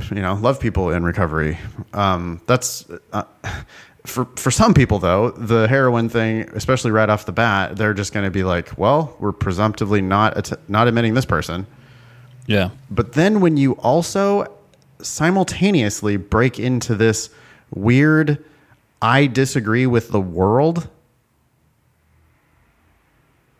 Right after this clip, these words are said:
Speaker 1: and insisting upon the originality of your ideas, it, it's like, now you look like, totally separately,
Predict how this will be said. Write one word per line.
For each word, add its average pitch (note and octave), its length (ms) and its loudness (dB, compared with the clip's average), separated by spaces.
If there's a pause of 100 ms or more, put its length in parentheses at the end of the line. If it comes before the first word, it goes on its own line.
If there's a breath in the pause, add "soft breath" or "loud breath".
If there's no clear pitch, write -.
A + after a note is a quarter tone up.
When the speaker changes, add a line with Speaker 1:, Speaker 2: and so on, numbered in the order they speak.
(1500)
Speaker 1:
and A#2 180 0
insisting C#3 600 -2
upon C3 320 2
the A#2+ 120 4
originality A#2 840 2
of G#2+ 140 2
your G2+ 200 2
ideas, A2+ 800 -2 (480)
it, G2 160 -8 (240)
it's - 220 -4
like, A#2+ 340 0 (480 soft breath)
now C3+ 240 2
you D#3+ 180 2
look C3 280 0
like, A2+ 400 -2 (440 soft breath)
totally G3 340 2
separately, F2+ 720 -4